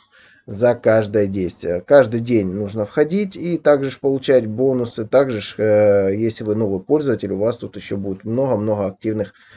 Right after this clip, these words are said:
плюшек, которые вы тоже можете использовать и, соответственно, получить еще дополнительный доход.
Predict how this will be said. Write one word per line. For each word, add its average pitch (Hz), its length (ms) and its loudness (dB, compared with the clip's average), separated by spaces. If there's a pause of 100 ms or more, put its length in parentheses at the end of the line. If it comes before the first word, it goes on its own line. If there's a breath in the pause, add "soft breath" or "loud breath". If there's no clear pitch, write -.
(320 soft breath)
плюшек, 156 320 0
которые 110 280 0
вы 101 120 -2
тоже 110 280 0
можете 92 360 -4
использовать 139 580 -4
и, 127 40 -10
соответственно, 113 720 -4 (720 soft breath)
получить 110 440 -2
еще 117 480 -2
дополнительный 110 880 0 (160)
доход. 107 540 -4